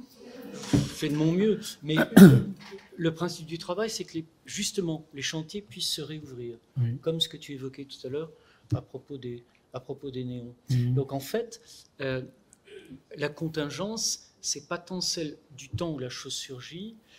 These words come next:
Speaker 1: que la manière dont les choses peuvent se rejouer, comme on pourrait les rejouer aussi aux échecs.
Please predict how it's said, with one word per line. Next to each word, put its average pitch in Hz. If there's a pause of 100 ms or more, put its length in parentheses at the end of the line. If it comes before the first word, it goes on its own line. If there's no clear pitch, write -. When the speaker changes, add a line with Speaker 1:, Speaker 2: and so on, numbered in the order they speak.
(220)
Speaker 1:
que 160 (120)
la 147
manière 151
dont 143
les 135
choses 175
peuvent 165 (200)
se - (220)
rejouer, 151 (400)
comme 175
on 151
pourrait 170
les 143
rejouer 160 (100)
aussi 147
aux 143
échecs. 123